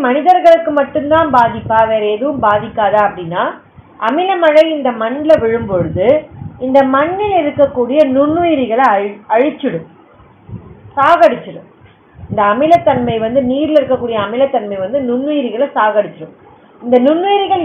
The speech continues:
எதுக்காக மண்ணுல இருக்குன்னா, இந்த மண்ணை வளமாக்கிட்டு இருக்கு. அப்பதான் வந்து நம்ம வைக்கக்கூடிய வேர், நம்ம வைக்கக்கூடிய அந்த தாவரத்தினுடைய வேர்ல வந்து நுண்ணுயிரிகள் இருக்கும் பொழுதுதான் தாவரம் நல்லா வளரும். இந்த தாவரம் வளர்றதுக்குன்னு சில நுண்ணுயிரிகள்லாம் உண்டு. இதெல்லாம் வந்து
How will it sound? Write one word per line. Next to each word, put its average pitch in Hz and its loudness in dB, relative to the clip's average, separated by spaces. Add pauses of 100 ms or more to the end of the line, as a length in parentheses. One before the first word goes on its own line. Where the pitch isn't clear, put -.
எதுக்காக 311 2
மண்ணுல 254 2
இருக்குன்னா, 240 -4
இந்த 294 -2
மண்ணை 269 0
வளமாக்கிட்டு 240 -2
இருக்கு. 165 -14 (600)
அப்பதான் 349 2
வந்து 320 0
நம்ம 294 0
வைக்கக்கூடிய 285 0 (140)
வேர், 262 6
நம்ம 226 -4
வைக்கக்கூடிய 277 0
அந்த 226 -6
தாவரத்தினுடைய 247 0 (120)
வேர்ல 254 4
வந்து 190 -2 (120)
நுண்ணுயிரிகள் 330 0
இருக்கும் 262 -4
பொழுதுதான் 254 0
தாவரம் 247 2
நல்லா 220 2
வளரும். 165 0 (460)
இந்த 220 -8 (100)
தாவரம் 302 4
வளர்றதுக்குன்னு 294 0
சில 269 -2
நுண்ணுயிரிகள்லாம் 247 0
உண்டு. 214 -8 (800)
இதெல்லாம் 339 2
வந்து 294 0